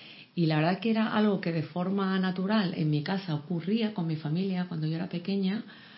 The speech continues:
Siempre nos han preguntado, y yo sigo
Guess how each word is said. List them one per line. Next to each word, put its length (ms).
Siempre 180
nos 160
han 100
preguntado, 760
y 80
yo 140
sigo 320